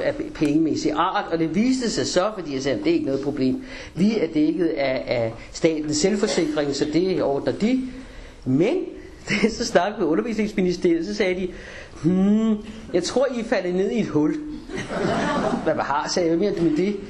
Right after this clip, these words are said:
"Ja," sagde han, "altså for nogle år siden, der holdt vi op med det der selvforsikring, og sagde, at alle institutioner skulle forsikre sig selv. Men jeg tror, vi glemte at sige til jer." Det, det gjorde I jo. Ja, og så gik de jo så med til,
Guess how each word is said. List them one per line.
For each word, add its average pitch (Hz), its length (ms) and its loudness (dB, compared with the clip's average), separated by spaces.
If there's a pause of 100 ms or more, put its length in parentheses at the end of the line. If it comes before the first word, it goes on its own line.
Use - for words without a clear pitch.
(380)
"Ja," 247 440 4
sagde 214 260 0
han, 214 180 2
"altså 175 240 0
for 208 120 0
nogle 190 220 2
år 240 180 2
siden, 214 300 0
der 233 80 0
holdt 220 220 0
vi 190 40 0
op 180 140 2
med 214 80 -8
det 214 100 -2
der 202 80 2
selvforsikring, 190 920 0
og 170 80 -2
sagde, 180 300 0
at 147 200 2
alle 165 120 2
institutioner 180 500 2
skulle 175 180 -2
forsikre 165 380 0
sig 165 160 -4
selv. 160 220 2 (380)
Men - 60 4
jeg 170 100 2
tror, - 200 0
vi 254 100 -2
glemte 190 300 2
at 214 60 -4
sige 202 200 0
til 185 180 -2
jer." 156 220 2 (2500)
Det, 196 80 0 (400)
det 220 180 2
gjorde 208 300 2
I 220 40 0
jo. 190 160 0 (1040)
Ja, 240 260 2
og 262 60 -2
så 262 280 -4
gik 254 160 0
de 247 60 2
jo 214 80 4
så 220 120 2
med 208 260 0
til, 214 280 0